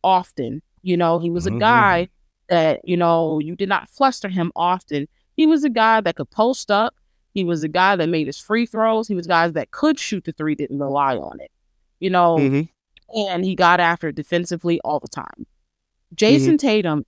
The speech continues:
Speaker 1: if, if he truly wants to embody who Kobe Bryant is or, and, and really learn from him, you'll take, excuse me, you'll take that from Kobe Bryant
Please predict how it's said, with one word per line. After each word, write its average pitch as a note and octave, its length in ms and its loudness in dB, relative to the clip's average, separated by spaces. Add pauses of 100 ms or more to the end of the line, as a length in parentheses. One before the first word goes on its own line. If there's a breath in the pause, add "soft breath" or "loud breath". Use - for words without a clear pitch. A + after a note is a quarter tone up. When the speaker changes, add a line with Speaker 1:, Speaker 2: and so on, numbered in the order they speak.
Speaker 1:
if, E3+ 160 -8 (140)
if E3+ 160 -2
he F3+ 160 -2
truly D4+ 680 2
wants G#3 360 -2
to F#3 200 -2
embody D#3+ 760 0 (400)
who A3 320 0
Kobe F#3+ 320 0
Bryant E3+ 520 0
is E3+ 440 0
or, D#3 100 -2
and, C3+ 240 -6
and D#3 300 -2
really E3+ 240 0
learn D#3 300 0
from G3+ 180 -4
him, A#3+ 280 2 (280)
you'll G#3 320 2
take, - 280 -4 (920)
excuse F#3 200 -2
me, D3 160 -2 (100)
you'll G#3 180 0
take - 340 -2
that F#3 320 0
from G3+ 160 -6
Kobe G#3+ 280 -4
Bryant G#3+ 460 -2